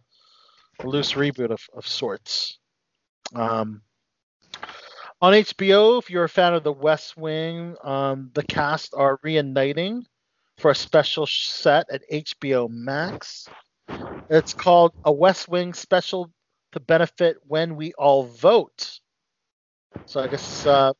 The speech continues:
a way to encourage the public to go out to the polls and vote in November. Um, and what better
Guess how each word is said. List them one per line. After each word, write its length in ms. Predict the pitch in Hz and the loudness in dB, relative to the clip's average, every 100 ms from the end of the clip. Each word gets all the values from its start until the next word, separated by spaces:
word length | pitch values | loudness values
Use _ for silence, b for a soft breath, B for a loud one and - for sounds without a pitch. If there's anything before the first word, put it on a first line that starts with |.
| _ | _
a 40 | |
way 160 | 147 165 | 0 2
to 120 | 160 | 2
encourage 840 | 151 131 - 165 180 - - - - _ _ _ _ _ _ | -2 -2 0 4 2 0 -6 -8 -12 _ _ _ _ _ _
the 80 | 175 | -6
public 460 | - 196 190 233 - | 4 4 4 0 -2
to 240 | 190 175 | -2 0
go 160 | 160 170 | 4 4
out 140 | 190 | 4
to 60 | 185 | -4
the 80 | 175 | -6
polls 440 | - 202 302 302 | -2 0 0 -4
and 160 | 151 139 | -6 0
vote 240 | 151 220 | 2 2
in 100 | 247 | 0
November. 600 | 214 214 240 285 127 - _ _ _ _ _ _ _ _ _ _ _ _ | -2 0 0 2 -2 -4 _ _ _ _ _ _ _ _ _ _ _ _
Um, 300 | 135 123 123 | -6 -4 -2
and 140 | 127 | -2
what 240 | 131 156 - | 4 4 6
better 460 | 156 151 151 147 | 6 8 6 2